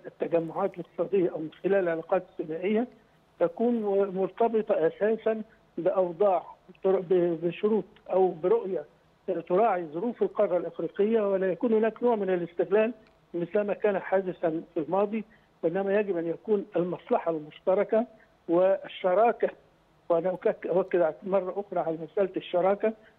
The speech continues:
كل الاجتماعات التي تمت سواء كانت، آه، في متعدد الأطراف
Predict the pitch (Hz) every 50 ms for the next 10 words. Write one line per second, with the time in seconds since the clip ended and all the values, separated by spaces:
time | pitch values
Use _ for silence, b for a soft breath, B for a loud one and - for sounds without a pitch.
0 | b _ - 254 254 233 220 208 196 185 180 - - 196 180 185 190 196 196 202
1 | 180 170 180 175 - 170 - - 208 196 180 160 147 - - _ _ _ _ _
2 | _ _ _ - 165 165 185 196 180 185 - _ - 190 175 190 175 139 - _
3 | _ _ - 156 147 165 175 185 185 - - - 185 175 170 170 175 160 156 -
4 | 185 190 208 190 170 170 165 - - 180 185 190 160 - 180 190 202 190